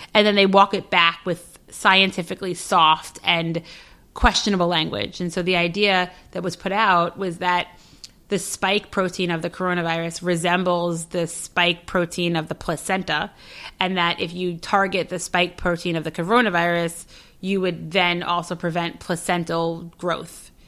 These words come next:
Now, what's amazing about that, it means that every single person who's been naturally infected with coronavirus who has their own internal antibodies would also not be able to get pregnant.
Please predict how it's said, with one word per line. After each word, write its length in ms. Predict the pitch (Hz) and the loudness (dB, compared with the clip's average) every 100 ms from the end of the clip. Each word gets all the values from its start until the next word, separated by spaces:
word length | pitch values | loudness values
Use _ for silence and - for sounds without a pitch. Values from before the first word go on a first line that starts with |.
| - | 0
Now, 240 | 214 180 - | 2 2 2
what's 320 | 202 202 - | 0 -2 0
amazing 340 | 220 302 240 | 2 4 4
about 180 | 202 180 | 0 2
that, 180 | 175 170 | 2 2
it 180 | - 196 | -2 -4
means 160 | 180 | -2
that 140 | 185 - | -4 -2
every 240 | 196 214 | -2 -2
single 220 | 214 196 | -4 -4
person 300 | 165 185 180 | -2 -2 -2
who's 140 | 175 165 | -4 -2
been 200 | 170 175 | 0 2
naturally 440 | 175 170 185 175 | 2 2 -4 -4
infected 380 | 165 160 156 165 | -4 -2 -4 -4
with 140 | 156 | -8
coronavirus 600 | - 165 160 160 165 160 | -6 -4 0 0 0 -2
who 60 | 180 | -4
has 140 | 165 | -4
their 160 | 170 - | -4 -4
own 220 | 175 170 | -4 -2
internal 400 | 170 165 277 247 | -4 2 4 4
antibodies 460 | 170 170 165 160 160 | 2 2 2 2 2
would 100 | 175 | 0
also 180 | 170 160 | 0 0
not 160 | 156 | -4
be 120 | 156 151 | -4 -6
able 120 | - | -6
to 60 | |
get 100 | 151 | -10
pregnant. 320 | - 139 - | -8 -10 -10